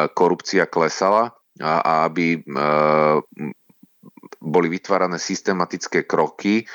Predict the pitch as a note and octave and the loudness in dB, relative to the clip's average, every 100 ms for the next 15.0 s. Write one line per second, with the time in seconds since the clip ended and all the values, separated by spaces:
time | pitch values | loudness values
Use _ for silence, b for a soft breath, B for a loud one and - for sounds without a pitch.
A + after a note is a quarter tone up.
0 | B - F2 - F2+ E2+ F2 D#2+ D#2+ - | B -4 -2 0 0 2 2 2 -2 0
1 | F#2 - D2+ C#2+ C#2 D2 - D2+ D2 D2 | 0 0 -6 -4 -2 -4 -4 -4 -2 -2
2 | - D2 D2 D#2 E2 - D2+ C#2 - D#2 | -4 -6 -2 2 0 0 -2 -2 -2 0
3 | C#2 - B1+ - - - C#2+ C#2+ - _ | 0 -6 -14 -18 -18 -4 -4 -4 -12 _
4 | _ F#2+ F2 - E2+ A2+ C3+ - B B | _ 0 0 2 2 4 2 -2 B B
5 | B B B D2+ D#2+ E2 - E2+ G2 A2+ | B B B -2 0 0 -4 -6 -4 -4
6 | G2+ A2 A2 - G2+ F2+ G2 - G#2 G#2 | -4 -2 -2 0 0 2 -2 0 0 2
7 | G2+ F#2 _ _ _ - D#2 B1 D#2+ F2 | 2 0 _ _ _ -4 -4 0 0 2
8 | G2 - G2+ G2 G#2 A2 B B B B | 2 2 0 2 0 -2 B B B B
9 | - E2 E2 D#2+ - E2+ E2+ E2+ - F2+ | 0 2 2 -2 -6 -8 -6 -6 -2 -2
10 | G2+ C3 B2+ A#2+ G#2 - - - - G2 | 0 0 2 2 2 -2 -4 -4 -2 -2
11 | A2+ G#2+ F#2 G2 G#2 G#2+ - F2+ F2+ G2+ | 0 0 -2 0 -2 -2 -4 -4 -2 0
12 | G2 F#2 F2+ G2 F#2+ - F2 G2 G#2 F#2 | 2 2 0 -2 -4 0 0 0 0 -2
13 | - E2+ E2 F2+ F2 F2 - _ _ - | -4 -8 -2 2 2 2 -2 _ _ -12
14 | D#2 F2 F#2 F#2+ - F2+ F2 F2+ E2+ D#2 | -6 -2 0 0 0 -2 0 2 2 0